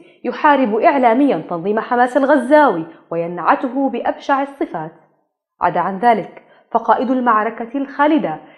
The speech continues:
يأمر بإغلاق معبر رفح الواصل بين مصر وفلسطين ليمنع من وصول المساعدات إلى الإخوة الفلسطينيين.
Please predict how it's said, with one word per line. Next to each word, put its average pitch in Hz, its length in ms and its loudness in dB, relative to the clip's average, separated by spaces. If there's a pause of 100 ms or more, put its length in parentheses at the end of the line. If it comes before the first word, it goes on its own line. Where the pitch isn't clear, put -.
(100)
يأمر 370 340 4
بإغلاق 294 500 2
معبر 202 440 -2
رفح 254 340 -2
الواصل 202 400 -2
بين 208 260 0
مصر 302 240 -2
وفلسطين 277 840 2 (180)
ليمنع 233 440 2
من 175 140 -8
وصول 180 320 -6
المساعدات 233 760 2
إلى 175 120 -8
الإخوة 220 440 -6
الفلسطينيين. 202 880 -6